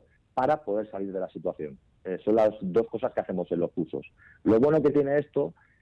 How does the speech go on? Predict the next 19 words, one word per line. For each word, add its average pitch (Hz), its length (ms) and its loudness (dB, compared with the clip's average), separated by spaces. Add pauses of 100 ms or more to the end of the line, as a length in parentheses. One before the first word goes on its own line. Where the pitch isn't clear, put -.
(200)
es 139 220 2
que, 85 420 -6
eh, 82 480 -2
ya 107 100 0
no 117 120 -4
solamente 117 640 2
a 95 120 4
nivel 92 600 0
montañeros, 95 640 -2
que 73 200 -4
obviamente 80 500 -4
trabajamos 82 460 -2
muchísimo, 104 600 0
a 95 60 2
nivel, 85 400 2
eh, 82 320 0 (320)
bomberos, 76 540 0
policías, 85 560 -2
etcétera, 104 420 -4